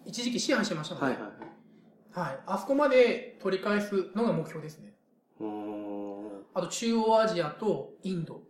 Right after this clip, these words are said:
Speaker 1: ですね。インドもイスラム教があったので。
Speaker 2: まあ、そこ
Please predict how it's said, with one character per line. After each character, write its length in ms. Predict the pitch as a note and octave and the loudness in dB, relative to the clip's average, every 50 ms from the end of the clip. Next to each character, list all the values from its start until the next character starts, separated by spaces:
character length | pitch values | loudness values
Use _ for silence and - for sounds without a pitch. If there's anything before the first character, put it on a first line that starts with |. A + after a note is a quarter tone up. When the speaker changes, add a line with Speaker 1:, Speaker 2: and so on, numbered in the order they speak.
| - - | -18 -16
Speaker 1:
で 80 | B2+ | -16
す 100 | - - - | -16 -16 -20
ね。 80 | - - - - - - | -20 -20 -20 -16 -6 -2
イ 100 | G#3 A3+ | 0 2
ン 40 | G3+ | 2
ド 80 | F#3+ | 2
も 220 | D#3+ D#3 D#3 - - - - - | 0 -2 -6 -10 -16 -18 -16 -14
イ 60 | E3 | -4
ス 100 | - G3+ | -2 0
ラ 80 | F3+ | 0
ム 60 | E3+ E3 | 0 0
教 140 | F3 E3+ | -2 -4
が 200 | D#3+ E3 D#3 D3+ | -2 -2 -4 -4
あ 20 | - | -4
っ 40 | - | -6
た 60 | E3+ | -6
の 40 | - | 0
で。 60 | A3 | 0
Speaker 2:
ま 120 | A3 - - | 0 0 0
あ、 40 | |
そ 220 | - - - D4 D4 | -2 2 4 6 12
こ 140 | D4+ A4+ | 12 12